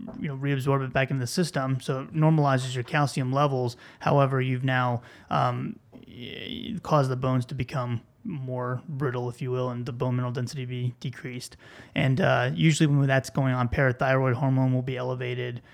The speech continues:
Um, we should check phosphorus, things like that. Um, the actual term for that is renal osteodystrophy, I believe they're still calling that. But, uh,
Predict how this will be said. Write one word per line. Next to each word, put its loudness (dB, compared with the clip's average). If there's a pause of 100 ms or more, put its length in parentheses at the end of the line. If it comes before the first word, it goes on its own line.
(240)
Um, 0
we 2
should -6
check -8
phosphorus, -2
things -2
like -10
that. -4 (300)
Um, 0 (140)
the -2
actual 2
term 0
for -2
that 0
is -6
renal 2
osteodystrophy, -4 (100)
I -6
believe -4
they're -2
still -6
calling 0
that. 0 (640)
But, 2
uh, 2